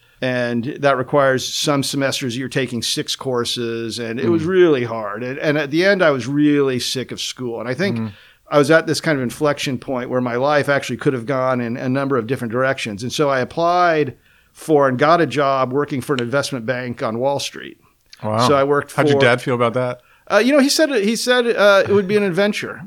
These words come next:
Speaker 1: I
Speaker 2: <laughs> Okay.
Speaker 1: think he, he was right. I mean, I think he looked at it and said, "It looks really interesting."
Speaker 2: And did you care what he said about it?
Speaker 1: I don't remember that whether he, what he said would have had a big influence on me at that point, 'cause I was really tired of school. I,
Speaker 2: Yeah,
Speaker 1: I
Speaker 2: yeah.
Speaker 1: applied for some graduate schools.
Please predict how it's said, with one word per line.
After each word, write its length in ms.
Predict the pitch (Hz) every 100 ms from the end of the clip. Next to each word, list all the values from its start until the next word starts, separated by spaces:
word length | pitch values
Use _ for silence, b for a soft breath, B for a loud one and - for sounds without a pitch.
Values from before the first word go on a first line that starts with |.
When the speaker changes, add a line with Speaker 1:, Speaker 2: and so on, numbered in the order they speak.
| -
Speaker 1:
I 40 |
Speaker 2:
<laughs> 80 | 151
Okay. 80 | 135
Speaker 1:
think 200 | 175 -
he, 320 | 175 170 160
he 100 | 170
was 140 | 165
right. 260 | 139 175 123
I 40 |
mean, 120 | 131 147
I 40 |
think 120 | 156
he 60 | 165
looked 180 | 180 180
at 120 | 165
it 40 |
and 80 | 151
said, 120 | 165
"It 40 | 156
looks 200 | 160 160
really 200 | 151 147
interesting." 360 | 151 131 -
Speaker 2:
And 80 | 151
did 100 | 151
you 80 | 143
care 320 | 123 127 143
what 120 | 170
he 80 | 196
said 160 | 196 196
about 180 | 226 262
it? 80 | b b b b
Speaker 1:
I 220 | 226 285 302
don't 440 | 254 269 262 -
remember 800 | 196 208 190 196 196 196 190 180
that 340 | 160 165 151 156
whether 480 | 147 175 170 165 151
he, 360 | 147 160 151
what 240 | 147 156 156
he 100 | 143
said 280 | - 151 139
would 140 | 143
have 100 | 123
had 120 | 131 123
a 40 |
big 200 | 123 120
influence 440 | 127 135 143 131 143
on 140 | 135
me 60 | 139
at 80 | 131
that 140 | 139
point, 160 | 139 135
'cause 60 |
I 60 | 190
was 100 | 165
really 180 | 175 139
tired 320 | 127 139 131
of 80 | 120
school. 400 | - - 120 107
I, 100 | 110
Speaker 2:
Yeah, 180 | 131 143
Speaker 1:
I 60 | 151
Speaker 2:
yeah. 60 |
Speaker 1:
applied 380 | 127 196 214 233
for 80 | 202
some 160 | 180 156
graduate 340 | 160 156 147
schools. 640 | - - 147 135 131 123